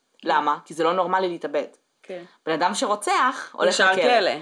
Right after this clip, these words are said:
Speaker 2: אבל זה גם לא נורמלי הרי.
Speaker 1: נכון.
Speaker 2: אז למה שלא לעשות לו טיפול במקום?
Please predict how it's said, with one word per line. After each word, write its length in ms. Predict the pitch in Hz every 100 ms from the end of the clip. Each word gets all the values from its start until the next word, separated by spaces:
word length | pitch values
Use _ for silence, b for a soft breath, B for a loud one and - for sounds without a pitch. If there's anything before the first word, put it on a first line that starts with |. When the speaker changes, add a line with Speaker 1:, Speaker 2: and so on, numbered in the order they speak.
| -
Speaker 2:
אבל 180 | 185 185
זה 120 | 175 180
גם 180 | 277 466
לא 140 | 415 190
נורמלי 460 | 165 151 139 143
הרי. 200 | 135 135
Speaker 1:
נכון. 260 | 123 - -
Speaker 2:
אז 160 | 156 147
למה 220 | 147 190
שלא 140 | 220 208
לעשות 200 | 208 226
לו 60 |
טיפול 280 | 214 - 156
במקום? 400 | 160 156 135